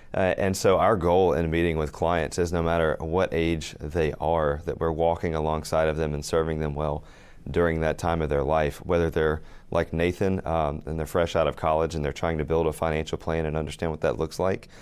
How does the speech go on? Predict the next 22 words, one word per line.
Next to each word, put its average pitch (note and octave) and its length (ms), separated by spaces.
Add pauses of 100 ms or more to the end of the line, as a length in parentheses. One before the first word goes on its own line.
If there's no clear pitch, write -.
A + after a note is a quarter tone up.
(340)
um, D#2+ 380
whether E2 220
they're D#2+ 60
like E2 280
me F2+ 240
and D#2+ 120
they're D2+ 80
married E2 500
and D2+ 140
they're D2+ 80
trying E2 240
to D2+ 60
make D2+ 160
sure E2+ 140
they're D2+ 100
taking E2 380
the C#2+ 80
right D2+ 240
steps - 340
along D2+ 260
the D2 80
way, E2 320